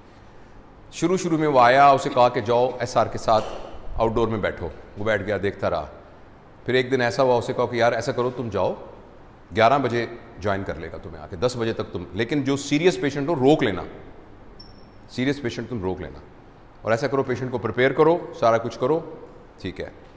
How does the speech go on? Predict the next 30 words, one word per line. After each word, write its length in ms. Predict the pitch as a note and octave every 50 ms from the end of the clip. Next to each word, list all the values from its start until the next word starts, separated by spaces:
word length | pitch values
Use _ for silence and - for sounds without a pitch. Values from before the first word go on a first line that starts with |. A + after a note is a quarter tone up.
| - - - - - - -
और 300 | F#2+ F#2+ F#2+ F#2 - -
second 320 | - - B2 A2+ C3+ C3
assistant 400 | A#2 - - A2+ - - A#2 G#2+
फिर 100 | G#2 G#2+
आप 80 | G2 F2+
उसको 180 | F2 G2 F#2 -
खड़ा 140 | F#2 E2
कर 140 | D#2 D2+ -
दें, 200 | D2 D#2 D#2+ E2
फिर 160 | E2 - A2+
आप 220 | G#2 G#2 G#2 - -
first 200 | - C#3 C3+ -
assistant 480 | C3 A2+ - G#2+ G2 - - G#2+ F2+ -
आ 80 | D#2+
जाए, 180 | D#2 D#2+ D#2 D2 - - - - - - - -
फिर 100 | A#2+ A#2+
एक 120 | C3 B2
वो 80 | C3+ B2+
कहें, 180 | B2+ C3 C3
"ऐसा 160 | B2+ A#2+ -
कर 120 | C#3+ D3+ C#3+
यार, 160 | C#3+ C#3 C3+
एनसीएन 340 | C3 B2 - - D#3+ D#3 C3+
दे 140 | A2+ A#2+ D3+
ना, 120 | F3 G#2 E2+ - - - - - - - - - - - - - - - - - - - -
मैं 60 | F2+
खड़ा 160 | F2 - G2+ F#2
हूँ, 80 | F2
एनसीएन 260 | F#2 - - G#2+ F#2
दे।" 100 | D#2+ C#2